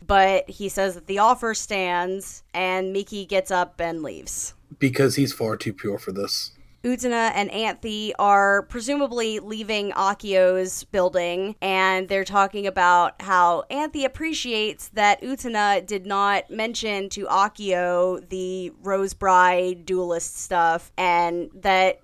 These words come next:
Speaker 1: she doesn't want her brother to know her secrets.
Speaker 2: Which then, of course, makes us wonder, how did this all start?
Speaker 1: We
Speaker 2: If he
Speaker 1: will
Speaker 2: doesn't know.
Speaker 1: learn. But now Utena and Anthy are talking to Miki. Miki says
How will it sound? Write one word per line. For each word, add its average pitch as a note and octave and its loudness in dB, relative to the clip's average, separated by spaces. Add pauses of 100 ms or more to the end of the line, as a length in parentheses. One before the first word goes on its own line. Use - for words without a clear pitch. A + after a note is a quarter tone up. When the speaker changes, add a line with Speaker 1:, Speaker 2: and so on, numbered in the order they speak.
Speaker 1:
she - -8
doesn't G3+ -2
want G3 -2
her F#3+ -6
brother F#3 0
to F#3 -8
know F3 -2
her E3+ -12
secrets. - -12 (540)
Speaker 2:
Which - 4 (200)
then, F3+ 2
of E3+ 4
course, C#3+ 4
makes C#3+ 2
us B2+ -4
wonder, B2+ -2
how G#3 0
did G#3 -2
this D3+ -4
all B2 -6
start? - -12 (100)
Speaker 1:
We F3 -10
Speaker 2:
If B3+ 0
he D4+ -2
Speaker 1:
will B3 0 (240)
Speaker 2:
doesn't A3 -4
know. F3+ -2
Speaker 1:
learn. D3+ -6 (240)
But F3+ -2
now A3+ 2
Utena A#3 0
and F#3+ -4
Anthy G#3+ -6
are G3+ -4
talking F#3+ -6
to A#3+ -10
Miki. G3 -6 (160)
Miki B3+ -6
says A3 -2